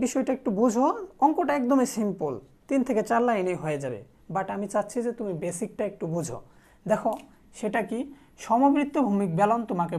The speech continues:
বলেছে। তো ধরো এইটা আমরা একটা সমবৃত্ত ভূমিক বেলন এখানে আমরা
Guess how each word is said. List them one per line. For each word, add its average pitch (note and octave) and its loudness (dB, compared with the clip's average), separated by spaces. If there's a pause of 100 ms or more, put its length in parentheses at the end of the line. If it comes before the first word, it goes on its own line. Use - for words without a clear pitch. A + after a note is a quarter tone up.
বলেছে। F3 -2 (520)
তো - 0 (120)
ধরো A3+ 6 (1200)
এইটা A3 4 (1080)
আমরা F#3+ 4 (200)
একটা G3 -2 (380)
সমবৃত্ত A3+ -2 (120)
ভূমিক F#3 -2 (1500)
বেলন G#3+ 2 (120)
এখানে F#3 -6 (100)
আমরা D#3+ 0